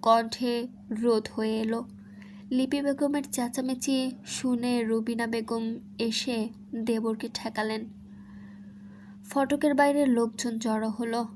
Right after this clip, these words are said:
হকের বাড়িতে ঈদের দিন কি হুলস্থুল লেগেছে। সেতু কয়েকবার কেশে গলা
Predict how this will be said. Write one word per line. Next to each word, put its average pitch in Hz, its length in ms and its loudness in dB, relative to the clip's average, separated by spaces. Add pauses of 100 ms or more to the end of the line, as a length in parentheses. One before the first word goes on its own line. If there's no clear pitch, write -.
(140)
হকের 240 460 0
বাড়িতে 226 380 2
ঈদের 226 340 0
দিন 240 340 0 (400)
কি 254 180 4
হুলস্থুল 247 600 0
লেগেছে। 220 600 -4 (880)
সেতু 247 580 4
কয়েকবার 240 520 4
কেশে 254 520 0
গলা 233 500 2